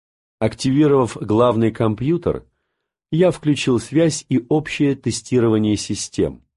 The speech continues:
Уселся в кресло, застегнул ремни. Справа от меня тоже полагалось стоять креслу для второго пилота. На самом деле там стоял джампер,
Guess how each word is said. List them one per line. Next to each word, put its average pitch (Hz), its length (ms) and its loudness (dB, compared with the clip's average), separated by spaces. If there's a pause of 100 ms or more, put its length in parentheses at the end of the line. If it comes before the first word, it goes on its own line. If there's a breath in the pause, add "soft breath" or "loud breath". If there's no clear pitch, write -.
(960)
Уселся 110 560 2
в - 100 -14
кресло, 143 680 0 (280)
застегнул 90 760 -2
ремни. 80 540 -4 (1300)
Справа 190 420 2
от - 160 -2
меня 175 280 2
тоже 156 340 2
полагалось 95 560 2
стоять 90 400 0
креслу 160 540 0 (120)
для 110 160 2
второго 95 440 2
пилота. 78 580 -2 (680)
На 139 100 2
самом 190 400 2
деле 170 260 4
там 156 180 2
стоял 147 440 2
джампер, 95 580 -2